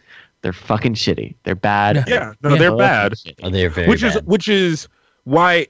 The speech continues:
Speaker 3: in, in of myself, and I haven't done a great job of it, and I, I hope to be better <laughs> at it this year, is I wanted to take that weight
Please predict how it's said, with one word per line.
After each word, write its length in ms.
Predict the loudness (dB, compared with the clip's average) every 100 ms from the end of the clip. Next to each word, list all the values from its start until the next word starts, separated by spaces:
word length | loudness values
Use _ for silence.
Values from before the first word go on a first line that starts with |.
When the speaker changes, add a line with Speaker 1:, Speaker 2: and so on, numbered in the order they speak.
| -4
Speaker 3:
in, 280 | -2 -2 -4 -4
in 440 | 0 2 0 -4 _ _
of 140 | -2 0
myself, 520 | -2 2 2 0 -2
and 100 | 0
I 80 | 2
haven't 260 | 2 2
done 260 | 0 -2 -8 -14 _ -6
a 80 | -4
great 240 | -2 0
job 200 | 0 0
of 100 | 0
it, 140 | -2 -2
and 100 | -2
I, 200 | -2 -4 -4
I 120 | -2
hope 260 | 0 -2 -2
to 120 | -4
be 200 | -4 -6
better 240 | -2 0 0
<laughs> 80 | 0
at 140 | -2
it 120 | 0
this 220 | 0 0
year, 240 | -2 0 0
is 420 | 2 4 4 0 -6 -18 -20 -6
I 120 | 0 0
wanted 440 | 0 0 2 2
to 360 | 2 0 0 -4 _ _ _ _ -14
take 340 | -2 -2 -2
that 340 | -6 0 0 0
weight 460 | -2 0 0 -2